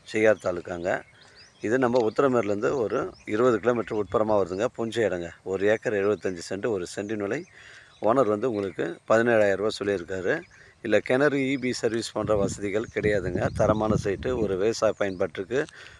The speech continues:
ஒரு நெல்லு, கரும்பு, ஒரு விவசாயம் செய்வதற்கு பொருத்தமான இடமா இருக்கும். ஒரு ஏக்கர் எழுபத்தஞ்சு சென்ட், தார் ரோடு ஃப்ரண்டேஜ் நமக்கு இருநூறு அடி வருதுங்க. இது கிராமத்துக்கு செல்லக்கூடிய பஸ் ரூட்டு சைட்டில் தான் அமைஞ்சிருக்கு.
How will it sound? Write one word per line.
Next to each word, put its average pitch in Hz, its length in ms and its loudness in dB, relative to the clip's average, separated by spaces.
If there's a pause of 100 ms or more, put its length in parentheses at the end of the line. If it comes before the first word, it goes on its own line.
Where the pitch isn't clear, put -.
(160)
ஒரு 95 200 2
நெல்லு, 127 260 4 (100)
கரும்பு, 117 300 2 (200)
ஒரு 101 180 -2
விவசாயம் 107 380 0
செய்வதற்கு 95 420 -2
பொருத்தமான 107 460 -2
இடமா 98 260 -2
இருக்கும். 123 320 -8 (560)
ஒரு 107 220 4
ஏக்கர் 127 300 2
எழுபத்தஞ்சு 101 440 -2
சென்ட், 101 240 -4 (160)
தார் 117 200 8
ரோடு 101 180 0
ஃப்ரண்டேஜ் 98 360 -4 (100)
நமக்கு 95 280 -6 (640)
இருநூறு 127 300 6
அடி 110 160 4
வருதுங்க. 85 300 -2 (320)
இது 127 140 2 (200)
கிராமத்துக்கு 113 500 2
செல்லக்கூடிய 98 360 -2 (100)
பஸ் 104 240 0
ரூட்டு 123 280 -2 (680)
சைட்டில் 113 320 4
தான் 110 120 4
அமைஞ்சிருக்கு. 101 460 -2